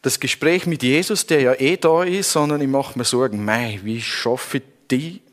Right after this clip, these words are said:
Herausforderung jetzt? Wie komme ich aus dem Problem wieder raus? Und dein erster Gedanke am Morgen geht in Richtung Last und Sorge des Tages und man vergisst, Jesus einzuladen,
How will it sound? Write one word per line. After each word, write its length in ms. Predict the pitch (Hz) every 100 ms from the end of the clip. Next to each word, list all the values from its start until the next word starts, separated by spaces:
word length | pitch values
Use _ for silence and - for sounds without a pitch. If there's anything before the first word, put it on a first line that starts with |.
| _ -
Herausforderung 920 | 120 110 98 - - 104 95 95 78
jetzt? 420 | 85 65 - - _ _ - - - -
Wie 160 | 143
komme 400 | - - 131 165
ich 100 | 143
aus 140 | 123 -
dem 160 | 117
Problem 480 | 117 107 110 123 120
wieder 240 | 120 113
raus? 400 | 107 87 - - - _ - - - - -
Und 160 | 123 127
dein 120 | 147
erster 320 | 143 185 226
Gedanke 560 | 196 170 139 175 - 170
am 60 |
Morgen 340 | 147 160 185 165
geht 200 | 156 151
in 140 | 151
Richtung 440 | 147 165 - 143 131
Last 460 | 131 151 190 -
und 140 | 151 -
Sorge 320 | 156 160 151
des 240 | 135 -
Tages 640 | - 127 139 175 196 - - - -
und 160 | 165 165
man 80 |
vergisst, 800 | 175 190 190 240 262 - - - - _ _ _ _ _ _ -
Jesus 380 | 170 190 185 180
einzuladen, 840 | 196 202 - 147 120 90 -